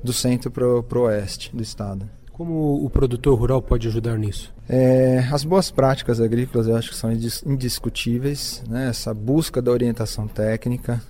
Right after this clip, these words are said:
Speaker 1: é, foi falado muito sobre a necessidade desse apoio técnico de extensão, ao envolvimento das entidades dasc, epagre, o próprio mapa, que tá participando forte agora, resgatando a,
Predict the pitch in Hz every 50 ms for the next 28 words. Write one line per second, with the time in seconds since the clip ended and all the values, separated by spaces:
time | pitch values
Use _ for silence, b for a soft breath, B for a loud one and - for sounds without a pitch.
0 | - - - 110 107 107 107 107 104 - - 120 117 110 - - 113 110 110 110
1 | 110 110 113 120 127 123 - - - 113 110 110 110 120 120 120 - 123 - -
2 | 107 107 117 117 123 117 113 113 110 107 - 110 107 - - 113 110 107 107 -
3 | - 110 110 113 113 - 117 113 - 110 107 - - 117 113 104 - - - -
4 | 110 110 113 113 113 - - 123 117 120 127 120 113 123 110 117 117 117 123 127
5 | 123 - 117 117 110 101 110 110 - - - 113 110 110 107 - - 107 107 120
6 | 117 117 117 113 104 - - - 101 - - - 113 113 110 110 107 104 101 104
7 | 98 - - - 110 104 - - 110 107 107 110 117 117 113 - - 104 101 -
8 | 104 - 110 107 - 123 117 - - - 120 113 107 - - - 120 117 113 110
9 | - 107 107 117 113 110 110 107 101 101 - - 127 117 127 120 123 117 113 -
10 | - - 135 143 147 139 131 120 120 113 110 107 104 101 113